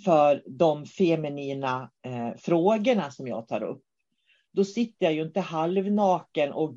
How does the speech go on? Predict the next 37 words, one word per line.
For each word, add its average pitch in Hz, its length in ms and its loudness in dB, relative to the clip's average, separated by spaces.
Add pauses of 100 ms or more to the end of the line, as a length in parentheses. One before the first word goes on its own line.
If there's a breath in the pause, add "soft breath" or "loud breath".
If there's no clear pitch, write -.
och, 160 320 -2
och 156 120 -4
gnuggar 156 500 0
kroppen 202 400 -2
hit 131 240 -10
och 139 60 -4
dit. - 520 -6 (200)
<laughs> - 960 -8
Det 226 100 4
är 202 40 6
liksom 196 320 -2
så, 196 240 -2 (340 loud breath)
så - 160 0
självklart. 226 720 2
Och 175 60 -4
då, 226 180 -2 (160)
i 202 100 -2
samhället 233 560 -2
idag 175 340 2
så 185 100 -2
är 170 120 0
det 160 80 -2
liksom 156 240 -6
så 165 120 -8
här, - 80 -6
ja, 226 60 0
men 233 160 2
varför 196 320 2
ska 190 180 -6
man 180 160 -4
inte 165 220 -10
kunna 160 260 -8
göra 147 380 -6
det? 143 360 -8 (920)
Och 190 240 -2
så - 160 -2
att 196 100 -2